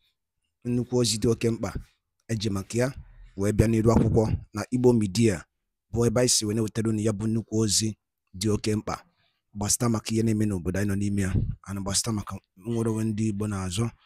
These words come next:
and gbasịta maka Maazị Nnamdi Kanu Ladies. Eh, dịka ị nụrụ ihe nwanne anyị nwoke kwuru n'iru akwụkwọ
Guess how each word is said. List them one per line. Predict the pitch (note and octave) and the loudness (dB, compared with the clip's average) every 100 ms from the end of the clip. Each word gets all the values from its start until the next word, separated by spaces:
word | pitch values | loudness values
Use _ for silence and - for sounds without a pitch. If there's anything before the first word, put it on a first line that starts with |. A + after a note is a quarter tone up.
| _ _ _ - | _ _ _ -10
and | G2+ G2 | -8 -6
gbasịta | F#2+ - A2 | -6 -6 -6
maka | G2+ - G2 F#2 F#2 _ _ _ _ - | -6 -6 -8 -8 -10 _ _ _ _ -6
Maazị | A2+ G#2+ F#2+ G#2+ | -2 -2 -2 -4
Nnamdi | G#2+ G#2 F2+ | -4 -4 -6
Kanu | - F#2+ G2+ - G2 | -8 -6 -4 -4 -4
Ladies. | G2 G2+ G2 F2 - - _ _ _ _ - | -8 -6 -8 -8 -8 -10 _ _ _ _ -4
Eh, | A2 A2+ A2 | 0 0 2
dịka | D#3+ - | 0 4
ị | B2+ | 4
nụrụ | G#2+ | 4
ihe | G#2+ A2 | 0 -2
nwanne | A2 A2+ | -2 -2
anyị | G#2+ | -4
nwoke | G2 F#2+ | -6 -10
kwuru | F2 F2+ | -12 -12
n'iru | F#2 G2+ | -10 -8
akwụkwọ | G2 F#2 - | -6 -6 -2